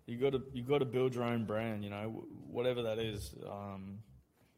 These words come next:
I got to the U F C when I was thirty-one, and I'm no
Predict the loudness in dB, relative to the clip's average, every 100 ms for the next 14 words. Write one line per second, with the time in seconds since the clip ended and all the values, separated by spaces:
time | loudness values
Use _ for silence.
0 | _ -20 _ 0 0 0 2 0 0 0
1 | 0 -2 -6 -2 0 0 -2 -4 -6 -10
2 | -20 -20 _ _ -12 -6 -6 -6 -10 _
3 | _ _ _ _ _ _ _ _ _ _
4 | _ -14 -6 -4 -2 -4 -4